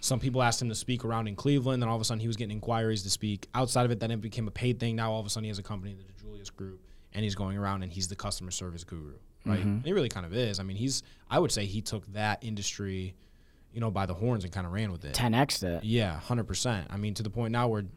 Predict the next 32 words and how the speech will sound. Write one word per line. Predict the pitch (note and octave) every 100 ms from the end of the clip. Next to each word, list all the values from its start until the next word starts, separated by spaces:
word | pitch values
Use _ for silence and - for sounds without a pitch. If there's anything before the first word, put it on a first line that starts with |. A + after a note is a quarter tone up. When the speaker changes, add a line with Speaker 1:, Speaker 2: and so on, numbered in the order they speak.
| G#2+
Speaker 1:
the | A2+
DeJulius | G#2 G#2+ C#3+ B2 -
Group, | A2 G#2 - - - - -
you | A#2+
know, | B2+
we | A#2+
didn't | C#3 C#3
talk | - C3+ B2+ G2
a |
ton | - - C3+
about | A2+ G#2
the | A#2
companies | - A#2+ A2 G#2
he | - G#2+
has | F2+
worked | F2 C3 D#3
with | F#2+
before. | G2 - F#2 F2+ F#2 - - -
I |
mean, | B2+ E3
the | C3
man | D#3+
has | F#3+
spoken | - - C3 B2 A2+
to, | - B2 A#2 B2 - -
like, | A#2 A2 - -
the | G#2+
headquarters | B2 A#2 A#2+ A#2 G#2+
of | G2
Starbucks, | - - B2 A2+ F#2+ E2 - -
Speaker 2:
Mm-hmm. | B2 A2 A2+ A#2+ A#2 - -
Speaker 1:
um, | A2 G#2+ G2+